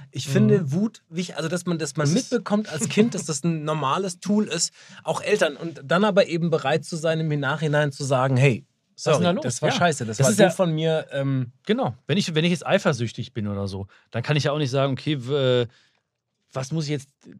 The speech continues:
Speaker 3: dieser Frau sagen, damit's nicht mehr so, damit ich nicht mehr so eifersüchtig bin oder so, ne? Oder wie soll sie sich verhalten? Was kann ich ihr mitgeben? Dann geht's ja gar nicht um sie. Es geht ja um mich. Da muss ich fragen, was ist denn da für eine Angst zum Beispiel in mir, ne? Oder woher kommt denn die Wut? Oder kann ich's irgendwie verändern zum Beispiel?
Speaker 1: Ja.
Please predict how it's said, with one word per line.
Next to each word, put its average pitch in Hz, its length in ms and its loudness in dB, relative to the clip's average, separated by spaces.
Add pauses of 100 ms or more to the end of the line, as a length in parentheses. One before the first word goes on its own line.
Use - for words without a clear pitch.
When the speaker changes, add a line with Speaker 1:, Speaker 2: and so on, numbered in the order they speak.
Speaker 3:
dieser 131 180 2
Frau 143 380 -4
sagen, 151 340 -4
damit's 135 340 0
nicht 147 200 -6
mehr 135 160 -2
so, 120 240 -2
damit 131 200 -4
ich 131 80 -8
nicht 175 120 0
mehr 160 100 4
so 135 100 0
eifersüchtig 143 600 -6
bin 101 160 -12
oder 92 180 -18
so, 90 160 -20 (320)
ne? 175 200 -6 (200)
Oder 135 140 -2
wie 156 60 2
soll 165 140 2
sie 147 60 -2
sich 151 160 -4
verhalten? 147 420 2
Was 113 120 -4
kann 160 120 -2
ich 135 80 -4
ihr 147 60 -2
mitgeben? 110 520 0 (220)
Dann 127 120 -6
geht's 214 160 -4
ja 160 40 -2
gar 147 60 0
nicht 131 100 -4
um 143 120 -6
sie. 185 280 -6
Es 117 120 -20
geht 147 100 -4
ja 131 60 0
um 160 80 0
mich. - 240 -4 (340)
Da - 80 -4
muss 151 100 2
ich - 60 -6
fragen, 170 260 -2
was 170 120 -4
ist - 20 -10
denn 190 60 -4
da 160 80 0
für 139 80 -2
eine - 80 -4
Angst 214 240 -8
zum 120 100 -6
Beispiel 113 220 -6
in 110 100 -8
mir, 92 180 -12
ne? 110 120 -10
Oder 139 160 -2
woher 135 120 2
kommt 269 260 -2
denn 135 80 -8
die 107 180 -10
Wut? 98 180 -18
Oder 110 80 -10
kann 165 160 -2
ich's 165 140 -4
irgendwie 156 240 -4
verändern 247 400 -10
zum 107 180 -12
Beispiel? 95 360 -14
Speaker 1:
Ja. - 60 -20